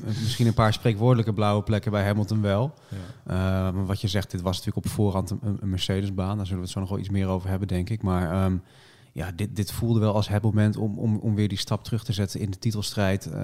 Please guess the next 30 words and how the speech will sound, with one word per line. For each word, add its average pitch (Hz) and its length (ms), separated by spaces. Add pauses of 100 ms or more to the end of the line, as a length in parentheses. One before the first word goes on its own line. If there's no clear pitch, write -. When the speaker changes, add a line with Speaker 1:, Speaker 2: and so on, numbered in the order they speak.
Speaker 2:
hè, 101 300
om 113 100
die 104 120
voorsprong 107 400
te 92 80
pakken. 92 300
En 90 60
dat 90 100
is - 60
natuurlijk 92 280
niet 98 100
gelukt. 98 200 (600)
Speaker 1:
Nee. 90 200
Speaker 2:
Eh, 90 80
hij 90 100
was 90 100
op 92 60
het 95 80
eind 87 160
natuurlijk 95 320
ook - 20
gewoon 95 240
echt - 120
wel 90 140
gewoon 90 180
sneller. 101 400 (240)
Speaker 1:
Ja. 113 200 (120)
Speaker 2:
Ehm, 85 400
en 90 120
het 87 100